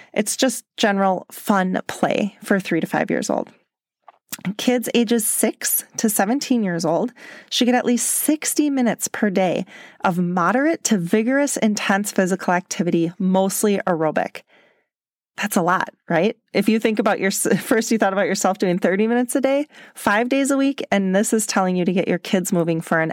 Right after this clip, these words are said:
hour of moderate to vigorous,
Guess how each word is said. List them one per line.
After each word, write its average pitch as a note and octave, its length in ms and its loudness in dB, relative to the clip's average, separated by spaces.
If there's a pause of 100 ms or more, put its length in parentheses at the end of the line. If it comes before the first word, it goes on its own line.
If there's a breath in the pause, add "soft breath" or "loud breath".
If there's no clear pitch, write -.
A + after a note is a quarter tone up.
(160)
hour F#3+ 600 0 (400 loud breath)
of F#3 160 0
moderate G#3+ 640 2
to G#3 160 2
vigorous, F#3 840 0